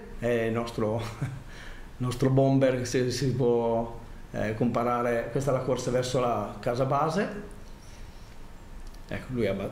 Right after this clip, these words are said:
ha lasciato la mazza, perché chiaramente la mazza va lasciata al momento che lui ha battuto, poi l'arbitro la recupera e poi deve ricorrere verso la seconda, aiutato dal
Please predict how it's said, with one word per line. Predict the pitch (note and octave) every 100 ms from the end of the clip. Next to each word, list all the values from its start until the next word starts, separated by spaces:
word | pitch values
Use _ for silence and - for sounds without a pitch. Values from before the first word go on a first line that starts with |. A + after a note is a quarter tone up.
| -
ha |
lasciato | G#2+ G#2+ G#2+ C3
la | D3+
mazza, | D3+ D#3+ E3+
perché | - B2
chiaramente | A#2+ B2+ C#3 C3+
la | A#2+
mazza | B2+ C3 C3
va | A#2+ A#2+
lasciata | B2 - B2 B2
al | A#2
momento | A#2 B2 A#2+
che | A#2
lui | A#2 A#2
ha | A2+ G#2
battuto, | A2 C3 - A#2+ E3 F#3+ - - - - - - - - - - - -
poi | F#2+
l'arbitro | G#2 A#2 A#2+ A#2
la | C3
recupera | C#3+ C#3 B2 C#3+ F#3
e | F3
poi | B2+
deve | C3 C#3+
ricorrere | D3+ C#3+ - A#2+ B2
verso | C#3 F#2 -
la | G#2+
seconda, | A2 C3 G#2 G#2+ A#2 C3+
aiutato | D#3+ C3 C3 A2+ B2+
dal | A#2+